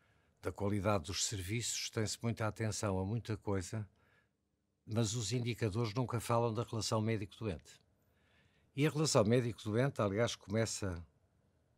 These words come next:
com, por, por graça, li um, um, um, um artigo de opinião do William Osler, que é o,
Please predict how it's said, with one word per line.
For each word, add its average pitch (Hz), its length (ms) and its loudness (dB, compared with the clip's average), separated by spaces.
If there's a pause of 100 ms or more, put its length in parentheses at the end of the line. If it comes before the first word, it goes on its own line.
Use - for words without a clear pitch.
(120)
com, 87 480 -4 (240)
por, 90 260 -2 (140)
por 92 160 -6
graça, 101 480 4 (240)
li 101 240 2
um, 92 60 0
um, 87 440 -2 (800)
um, 87 40 -10
um 92 60 -2
artigo 107 260 0
de 92 60 -4
opinião 98 340 0
do 80 240 -8 (340)
William 101 460 4
Osler, 104 440 0
que - 120 -10
é 78 80 -4
o, 73 160 -8